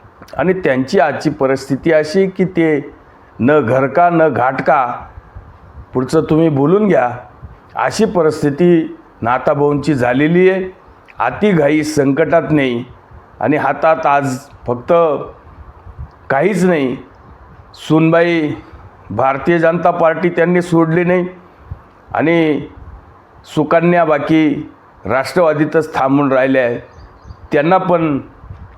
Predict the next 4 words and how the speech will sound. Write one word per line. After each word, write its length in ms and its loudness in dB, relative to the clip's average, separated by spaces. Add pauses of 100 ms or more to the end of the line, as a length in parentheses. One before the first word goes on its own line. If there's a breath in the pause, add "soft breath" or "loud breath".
(600)
शरद 220 2
पवारांचा, 680 0
ज्येष्ठ 440 -2
नेत्याचा 680 0